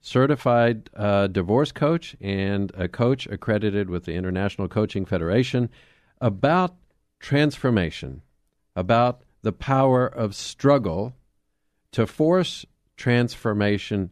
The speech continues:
in our lives, depending on whether or not we want transformation and whether or not we view struggle as a positive thing.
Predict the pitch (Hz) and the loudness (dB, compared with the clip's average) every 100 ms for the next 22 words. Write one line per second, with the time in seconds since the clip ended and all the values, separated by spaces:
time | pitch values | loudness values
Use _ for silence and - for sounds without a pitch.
0 | - 107 110 110 95 85 82 80 78 _ | -4 -2 0 0 0 -2 -2 -4 -8 _
1 | _ _ - 90 107 101 98 95 87 95 | _ _ -18 -8 -2 0 0 0 0 2
2 | 113 131 123 113 92 80 - _ _ _ | 2 2 2 2 0 -2 -8 _ _ _
3 | _ _ - 85 117 113 98 107 87 - | _ _ -8 0 0 2 2 0 -2 -8
4 | _ _ 92 92 - 85 90 107 - 76 | _ _ -4 -4 -4 -4 -2 -2 -4 -10
5 | 76 _ _ 85 82 92 101 113 113 113 | -10 _ _ -4 0 2 4 4 4 2
6 | 113 143 113 87 _ _ - 104 92 92 | 2 2 0 -4 _ _ -2 0 0 2
7 | 107 107 - - 123 151 117 95 123 _ | 4 4 0 0 2 2 2 0 -4 _
8 | _ _ _ _ - 101 101 101 101 98 | _ _ _ _ 0 2 4 2 0 -4
9 | - _ _ - 101 123 127 95 76 65 | -14 _ _ -8 -4 0 2 2 -4 -10
10 | 69 64 | -14 -18